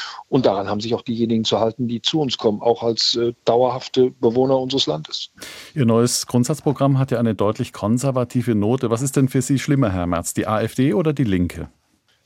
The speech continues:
Speaker 1: Na, was heißt schlimmer, Herr Leitner? Was
Speaker 2: Gemeine
Speaker 1: gefährdet
Speaker 2: Frage,
Speaker 1: unsere
Speaker 2: ja.
Speaker 1: Demokratie, was gefährdet unsere Demokratie denn wirklich? Unsere Demokratie gefährdet doch der Extremismus von links und rechts. Wir hatten Linksextremismus in den siebziger, achtziger Jahren in seiner fürchterlichsten Ausprägung.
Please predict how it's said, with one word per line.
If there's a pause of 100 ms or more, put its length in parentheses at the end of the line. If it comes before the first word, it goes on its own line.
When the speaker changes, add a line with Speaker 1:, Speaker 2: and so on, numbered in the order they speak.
(140)
Speaker 1:
Na,
was
heißt
schlimmer,
Herr
Leitner?
Was
Speaker 2:
Gemeine
Speaker 1:
gefährdet
Speaker 2:
Frage,
Speaker 1:
unsere
Speaker 2:
ja.
Speaker 1:
Demokratie,
was
gefährdet
unsere
Demokratie
denn
wirklich?
Unsere
Demokratie
gefährdet
doch
der
Extremismus
von
links
und
rechts.
Wir
hatten
Linksextremismus
in
den
siebziger,
achtziger
Jahren
in
seiner
fürchterlichsten
Ausprägung.